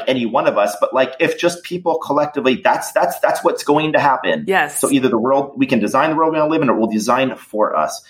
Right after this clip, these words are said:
Speaker 1: And you know what? There's millions of designers, and they're, they're not all gonna do it individually, but every one of these things has gotta be part of a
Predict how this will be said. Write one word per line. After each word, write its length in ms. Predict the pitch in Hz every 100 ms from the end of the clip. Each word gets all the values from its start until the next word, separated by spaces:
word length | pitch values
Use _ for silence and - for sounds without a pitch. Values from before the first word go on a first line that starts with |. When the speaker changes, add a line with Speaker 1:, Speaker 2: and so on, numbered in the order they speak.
| - -
Speaker 1:
And 280 | 120 120 110 120
you 100 | 120
know 80 |
what? 140 | 143 -
There's 220 | 98 -
millions 420 | 87 113 151 147
of 100 | 139
designers, 640 | 127 117 117 113 113 110 92
and 200 | 82 -
they're, 160 | 113
they're 160 | 101 120
not 260 | 117 131 -
all 120 | 107
gonna 180 | 113 90
do 160 | 110 107
it 80 |
individually, 580 | 107 90 127 127 123 117
but 240 | - - _
every 240 | 135 147 175
one 240 | 139 139
of 80 | 117
these 340 | 117 107 - - _ _ _ -
things 420 | 214 156 107 - - _ _ -
has 140 | 127 110
gotta 220 | 135 156
be 120 | 139
part 280 | - 147 135
of 100 | 120
a 160 | 101